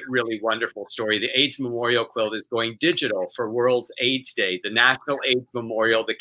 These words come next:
caretaker of the quilt, is inviting individual s-, businesses and nonprofits across the United States to participate in a pioneering virtual exhibition. In past years, the memorial worked with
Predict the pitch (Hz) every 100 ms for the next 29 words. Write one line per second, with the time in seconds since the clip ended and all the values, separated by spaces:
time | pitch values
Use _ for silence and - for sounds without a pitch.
0 | - 151 151 147 - - - 143 135 135
1 | 123 - 120 - 113 110 104 - 117 113
2 | 120 113 120 123 123 160 135 143 135 139
3 | - - - - 139 139 151 143 139 123
4 | - 113 113 117 135 127 135 120 117 -
5 | - 127 139 - 135 120 117 110 135 123
6 | - - 117 - 180 190 - 131 107 -
7 | - - 120 123 - 135 156 170 160 131
8 | 127 123 120 120 _ _ - 127 135 -
9 | 131 123 - 107 - 110 107 95 107 92
10 | - 104 - 131 143 - 131 127 - 107
11 | 107 113 127 139 147 147 113 120 120 -
12 | - 113 107